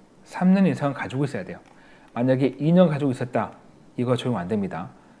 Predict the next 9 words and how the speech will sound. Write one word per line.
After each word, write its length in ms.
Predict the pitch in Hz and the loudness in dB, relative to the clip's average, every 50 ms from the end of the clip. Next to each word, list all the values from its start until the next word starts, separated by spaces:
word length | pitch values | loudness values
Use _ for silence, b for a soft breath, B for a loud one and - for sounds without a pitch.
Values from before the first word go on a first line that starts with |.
| B B B | B B B
삼 200 | - - - 170 | -10 -6 -2 0
년 120 | 170 170 170 | 0 0 0
이상 200 | 156 160 151 135 | 0 0 -2 -2
가지고 360 | 131 98 95 - 123 127 113 | -4 -6 -6 -4 -2 -2 -2
있어야 600 | 101 - - 101 101 117 131 165 208 - - - - - _ - - - | -2 -2 -2 0 2 2 2 2 0 -2 -8 -20 -20 -20 _ -20 -14 -12
그때부터 580 | - - - - 113 98 - - - 98 - - - - - - | -10 -4 -2 -2 -2 -4 -6 -12 -14 -14 -14 -16 -20 -20 -20 -20
장독금이 680 | - - 113 107 - 120 113 - 113 113 113 110 107 110 | -18 -16 -12 -10 -8 -8 -6 -4 -2 -2 -2 -2 -4 -8
적용되는 420 | - - 107 110 101 92 90 95 95 | -10 -8 -6 -6 -6 -4 -6 -6 -6
거죠. 320 | 92 87 82 123 156 185 | -6 -6 -6 -6 -6 -8